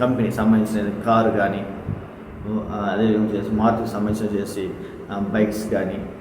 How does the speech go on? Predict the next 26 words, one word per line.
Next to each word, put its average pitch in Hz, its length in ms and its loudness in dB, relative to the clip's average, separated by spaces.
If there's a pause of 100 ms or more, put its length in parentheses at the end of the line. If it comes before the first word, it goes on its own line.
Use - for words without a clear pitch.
(720)
ఇది 127 440 6
బ్రాండెడ్ 120 480 6
మా-, 104 500 0 (240)
మారుతికి 123 400 4
సంబంధించిన 113 400 4
బ్రాండ్లు 107 320 6
ఏం 107 240 6
వస్తాయి 101 260 0
బాగా 92 360 -2
దుస్తులు 110 300 2
కానీ, 101 240 4 (1160)
ఏ 113 80 2
బట్టలు 113 320 0
కానీ, 107 140 2
ఇలాంటివి 131 240 4
కూడా 120 120 0
ఎక్కువ 113 240 0
చేసి 110 260 -2
మారుతికి 110 500 -2
సంబంధించిన, 101 440 -4
సంబంధించిన 98 440 -4
ఎక్కువ 95 420 -4
చేసి 92 160 -4
వీళ్ళు 90 160 -6
ఎక్కువ 87 220 -4
చేసి 85 380 -4